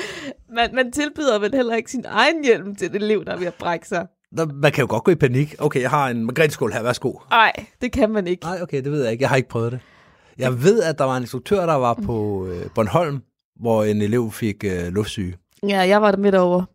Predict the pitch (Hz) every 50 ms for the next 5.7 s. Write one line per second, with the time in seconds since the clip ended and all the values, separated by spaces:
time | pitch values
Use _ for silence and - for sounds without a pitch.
0 | _ _ - 107 107 107 214 202 196 196 196 190 185 180 170 180 175 160 - 110
1 | 104 92 - - _ - 104 107 107 104 104 101 101 110 104 - 147 139 127 120
2 | 113 101 95 95 98 98 101 95 92 113 131 147 147 147 - - 254 247 196 180
3 | 147 - 165 165 - 190 202 - - 175 143 135 131 131 131 127 123 120 127 131
4 | 143 156 170 165 160 143 - - 139 139 151 156 139 127 127 120 123 120 117 -
5 | 120 110 110 117 113 113 123 127 135 107 120 110 113 110